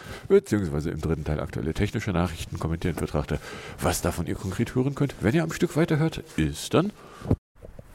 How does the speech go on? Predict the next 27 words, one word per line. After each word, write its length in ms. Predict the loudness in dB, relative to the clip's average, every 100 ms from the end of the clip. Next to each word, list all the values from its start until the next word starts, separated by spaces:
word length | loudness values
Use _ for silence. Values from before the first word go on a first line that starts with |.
| -14 -6
Teil 160 | 2 2
zwei, 260 | 6 4
Politik, 480 | 4 4 4 0 -4 -6
die 100 | 0
zweite 300 | 4 6 6
Hälfte 240 | 4 0
an 100 | -2
Politiknachrichten 760 | -2 -2 -4 -2 0 0 -4 -4
für 100 | -2
diese 180 | 2 4
Folge, 300 | 4 4 2
nur 140 | 2
echten 180 | 0 -2
Mitmeldungen 560 | 0 2 2 2 0 -4 -4
von 240 | -2 0
der 240 | 0 0 0
Regierung, 600 | 2 4 6 6 4 -2 4
der 140 | 6
Wirtschaft 420 | 6 6 4 2 -4
und 160 | -6
auch 160 | -6 0
Corona 360 | 0 2 0
kommt 180 | -2 -4
immer 140 | -4 -4
noch 120 | -4
mal 100 | -4
vor. 220 | -2 -2